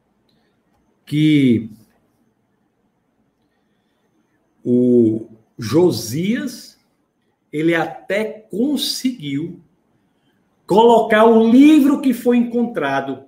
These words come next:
que foi o livro de Deuteronômio, como uma lei estatal. O Estado pode fazer isso, o rei pode fazer isso.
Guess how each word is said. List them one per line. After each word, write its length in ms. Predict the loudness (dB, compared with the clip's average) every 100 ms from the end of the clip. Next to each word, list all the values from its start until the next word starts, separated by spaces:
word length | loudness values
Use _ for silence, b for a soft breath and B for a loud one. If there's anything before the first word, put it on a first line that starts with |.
| -16
que 120 | -14
foi 160 | -6
o 100 | -4
livro 200 | -2 -4
de 100 | -6
Deuteronômio, 1000 | -4 -4 -2 -4 -4 -4 -4 -4 -4 -8
como 500 | -2 2 6 6 4
uma 200 | 0 0
lei 560 | 2 4 4 2 -2 _ _ _ -14
estatal. 840 | -4 -4 -4 -6 -6 -6 -8 -16 _ _ _ _ _ _ _ _ _ _ _ _ _ _ _
O 60 | -14
Estado 420 | -12 -8 -6 -6
pode 220 | -8 -6
fazer 280 | -6 -6 -4
isso, 280 | -6 -6 -10
o 80 | -6
rei 200 | -2 -2
pode 240 | -4 -8
fazer 260 | -8 -8 -6
isso. 400 | -6 -8 -12 -20